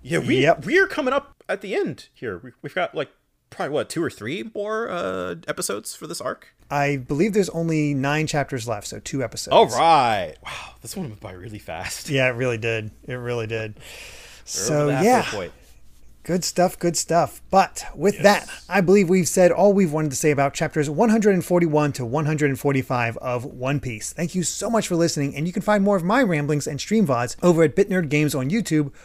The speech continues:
Speaker 2: or Bitnerd with an underscore at the end on Twitter. And Brandon, where can they find you at?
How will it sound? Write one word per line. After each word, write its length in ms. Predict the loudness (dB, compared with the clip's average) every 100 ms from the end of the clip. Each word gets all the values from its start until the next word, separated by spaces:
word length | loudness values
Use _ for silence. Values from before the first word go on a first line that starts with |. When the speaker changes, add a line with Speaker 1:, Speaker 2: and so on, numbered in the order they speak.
| -6
Speaker 2:
or 220 | 0 2
Bitnerd 320 | 2 2 2
with 160 | 0 0
an 80 |
underscore 380 | -2 -2 -2 -2
at 80 | -2
the 120 | -2
end 140 | -4 -6
on 180 | -10 -4
Twitter. 380 | 2 4 2 -4 -18 -20 -10
And 160 | -4
Brandon, 460 | 2 4 4 2 0 -10 -8
where 120 | -2
can 100 | 4
they 100 | 4
find 260 | 4 2 0
you 140 | -4
at? 180 | -8 -12